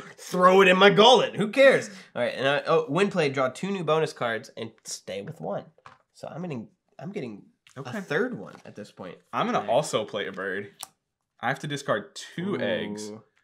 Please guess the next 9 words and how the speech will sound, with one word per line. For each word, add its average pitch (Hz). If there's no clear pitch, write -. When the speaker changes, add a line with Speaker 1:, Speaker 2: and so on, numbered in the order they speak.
Speaker 2:
for -
that -
bird. 85
Speaker 1:
Ooh. 95
Speaker 2:
And 104
I'm 110
gonna 113
spend 110
both 156